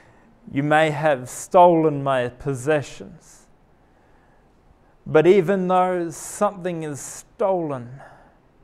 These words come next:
oftentimes it's still there." I've had some stuff stolen.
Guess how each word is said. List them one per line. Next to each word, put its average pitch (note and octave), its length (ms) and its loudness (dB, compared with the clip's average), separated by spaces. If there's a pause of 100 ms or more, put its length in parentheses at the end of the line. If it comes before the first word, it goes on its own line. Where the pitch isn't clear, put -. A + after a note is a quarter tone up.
(880)
oftentimes B2+ 1300 -8 (1700)
it's B2 180 -12
still G2+ 500 -6
there." G#2+ 540 -12 (3500)
I've D#3 220 -2
had D3+ 220 -4
some B2+ 200 -10
stuff A#2+ 360 -4
stolen. C3 680 -6